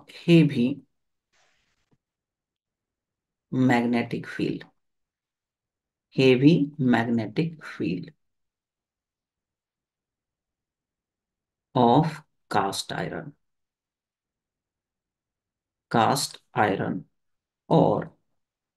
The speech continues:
steel of good quality। हमने क्या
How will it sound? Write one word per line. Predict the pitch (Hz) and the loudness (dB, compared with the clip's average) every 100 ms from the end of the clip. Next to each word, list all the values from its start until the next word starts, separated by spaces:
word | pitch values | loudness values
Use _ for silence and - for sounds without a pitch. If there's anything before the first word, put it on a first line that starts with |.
| _ _ _ _ _ _ _ _ _ _ - | _ _ _ _ _ _ _ _ _ _ -4
steel | 127 - - 165 131 123 - - _ _ _ _ _ _ _ _ - | -2 -4 2 2 2 0 -4 -10 _ _ _ _ _ _ _ _ -2
of | 135 120 165 - _ _ _ _ - | 0 2 -2 -8 _ _ _ _ -6
good | 127 123 104 - | -4 0 -2 -4
quality। | - 95 92 - - 160 - _ _ _ _ _ _ _ _ _ _ _ _ _ _ _ _ _ _ - | -6 -4 -4 -8 -10 -16 -18 _ _ _ _ _ _ _ _ _ _ _ _ _ _ _ _ _ _ 4
हमने | 143 151 170 | 8 10 8
क्या | 165 | 6